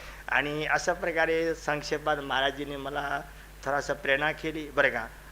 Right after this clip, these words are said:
आपल्याला एवढा कुश-, कसं ज्ञान नाही, काही नाही बरं का, एवढा अभ्यास नाही, परंतु सद्गुरूच्या सेवेने, भगवत सेवेने जे काय आपल्याला थोडासा ज्ञान प्राप्त झालेलं आहे बरं का. आणि इथं चिंतन आहे बरं का. आणि हे चिंतन आपण स-, मी नेहमी,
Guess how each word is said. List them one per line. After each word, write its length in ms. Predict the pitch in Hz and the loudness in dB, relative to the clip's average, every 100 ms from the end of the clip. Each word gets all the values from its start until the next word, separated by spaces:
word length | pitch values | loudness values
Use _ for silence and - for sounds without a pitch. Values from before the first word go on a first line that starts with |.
| - | 0
आपल्याला 440 | 131 156 165 160 | 0 4 2 4
एवढा 280 | 160 156 160 | 4 6 4
कुश-, 260 | 151 151 139 | 2 -2 0
कसं 260 | 151 170 | -2 -2
ज्ञान 420 | 147 131 131 139 | -4 0 2 4
नाही, 200 | 147 151 | 2 -2
काही 260 | 143 131 139 | 2 2 4
नाही 160 | 139 110 - | 0 -2 2
बरं 120 | 131 | 4
का, 160 | 120 127 | 4 2
एवढा 180 | 139 | 2
अभ्यास 480 | 131 120 117 139 135 | 2 0 4 4 4
नाही, 180 | 143 151 - - - - | -4 -8 -12 -18 -8 -2
परंतु 260 | 160 160 165 | -2 0 0
सद्गुरूच्या 640 | 170 151 156 170 165 170 | 2 2 0 -2 -2 -4
सेवेने, 580 | - 147 147 156 143 143 - - - - - 123 | 0 0 2 2 0 -6 -14 -18 -16 -18 -14 -2
भगवत 300 | 143 165 185 | 0 2 2
सेवेने 540 | - 165 160 160 160 | 2 0 0 0 -2
जे 160 | 139 147 | 0 0
काय 180 | 151 135 | 4 2
आपल्याला 420 | 135 143 143 143 | 2 0 0 0
थोडासा 480 | - 139 160 - 151 | -2 0 0 2 -2
ज्ञान 340 | 131 131 135 | 0 2 2
प्राप्त 400 | - 127 - 139 | 0 -2 0 0
झालेलं 380 | 113 120 127 127 | 2 2 2 0
आहे 100 | 131 | 0
बरं 180 | 131 123 | 2 2
का. 180 | 117 - - - - - - | 0 -4 -12 -18 -18 -8 -2
आणि 320 | 143 147 147 | -2 0 -2
इथं 180 | 143 170 | 8 8
चिंतन 500 | - 240 254 262 247 | 8 4 10 10 10
आहे 140 | 170 | 8
बरं 160 | 156 214 | 8 8
का. 120 | 156 - - - - - | 8 2 -10 -16 -2 8
आणि 240 | 180 247 | 10 10
हे 380 | 208 147 240 277 | 8 12 12 12
चिंतन 500 | - 247 240 269 262 | 8 2 6 10 12
आपण 360 | 208 220 262 | 12 12 10
स-, 140 | 240 226 | 6 6
मी 280 | 208 262 262 | 6 6 6
नेहमी, 540 | 214 240 269 262 | 8 8 10 10